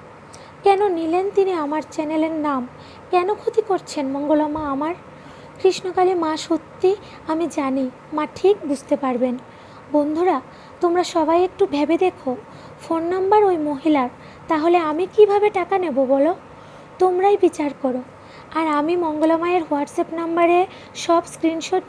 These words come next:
দিয়েছি, প্রমাণ দিয়েছি, কিন্তু মা কোনো রিপ্লাই দেননি। মায়ের দুটো ভিডিওটিতেই মা আমার চ্যানেলের নামটা নিয়ে বলছেন আমি টাকা চাইছি। অনেকে আমাকে ধমকিও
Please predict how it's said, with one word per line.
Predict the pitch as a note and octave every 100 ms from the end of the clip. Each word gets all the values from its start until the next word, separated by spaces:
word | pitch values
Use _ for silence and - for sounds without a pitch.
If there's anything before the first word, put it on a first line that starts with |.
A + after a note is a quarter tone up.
| -
দিয়েছি, | C#4 C#4+ - C4+ A#3+ - - - -
প্রমাণ | - E4+ F4+ G4 F4
দিয়েছি, | D4 C4+ - B3+ - - - -
কিন্তু | E4+ E4 E4+ D4+
মা | D#4 D#4+
কোনো | F#4+ F#4+ D#4
রিপ্লাই | D4+ D#4 D#4 D#4
দেননি। | C#4+ C4 B3+ A#3+ - - - -
মায়ের | D#4 D#4+ E4 E4+ F4+ - - - - - - - - - - - - - - D4+
দুটো | E4 F#4+
ভিডিওটিতেই | E4 D#4+ F4+ F4+ G4 F4 C#4 C4+ - - - -
মা | D#4+ E4 D#4
আমার | D#4 D#4+
চ্যানেলের | F4 E4+ F4 F4+ D#4
নামটা | D4 D4 D#4+
নিয়ে | E4 E4+ C#4
বলছেন | D4 C#4 - D#4+ B3 - - -
আমি | D4+ D#4+ D#4+
টাকা | D4 F4
চাইছি। | E4 C#4+ C4 - C4+ - - - - - - - -
অনেকে | F4 F#4+ -
আমাকে | G#4 F4+ F4+ G4+ G4
ধমকিও | - D#4 D#4+ F#4